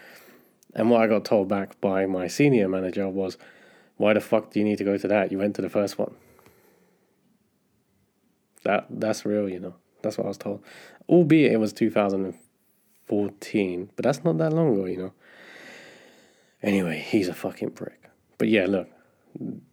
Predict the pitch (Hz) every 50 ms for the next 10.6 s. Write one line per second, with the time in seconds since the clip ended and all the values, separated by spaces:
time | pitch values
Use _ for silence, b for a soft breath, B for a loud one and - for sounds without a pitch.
0 | _ _ _ - 113 117 117 123 120 120 120 117 107 117 110 104 104 - - 107
1 | 101 95 - - 113 98 92 - - 98 107 117 113 110 110 104 101 101 B B
2 | B B B B B B B B - 98 92 104 104 104 104 101 98 95 95 95
3 | b b b b b b b b b b b _ _ 110 107 _ _ _ _ -
4 | - 107 101 95 92 90 95 92 110 110 107 107 123 123 120 117 98 101 95 87
5 | 85 - _ _ - - 98 87 87 85 - - 95 90 - 95 90 87 87 87
6 | 82 - - _ _ _ - 101 95 92 92 90 90 90 90 - _ _ _ _
7 | - - 101 90 - - 98 95 92 87 - 104 92 92 92 92 90 90 90 90
8 | - _ _ _ - 95 92 87 - - - _ _ _ _ _ _ _ _ _
9 | _ _ _ _ _ _ - - 104 92 - - - 98 - - 98 98 95 92
10 | 95 95 95 92 - - - 95 95 - -